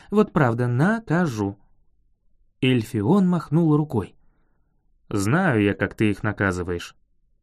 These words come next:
Вот, например». Он глотнул чай и продолжил. «Рунмарион, как ты мог покрасить марципана в белый цвет?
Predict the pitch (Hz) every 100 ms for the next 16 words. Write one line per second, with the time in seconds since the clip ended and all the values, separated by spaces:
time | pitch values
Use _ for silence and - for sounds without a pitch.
0 | _ _ 170 220 226 - - 202 - 208
1 | 156 92 - _ _ _ _ _ _ _
2 | _ _ 147 180 147 147 170 180 156 110
3 | - 208 196 175 170 175 123 101 92 -
4 | _ _ _ _ _ _ _ _ - 110
5 | 202 202 208 226 117 87 - _ _ _
6 | _ _ _ - 147 - 170 160 151 135
7 | - 123 175 175 147 131 151 147 - 151
8 | 151 208 143 120 131 170 165 165 120 95
9 | -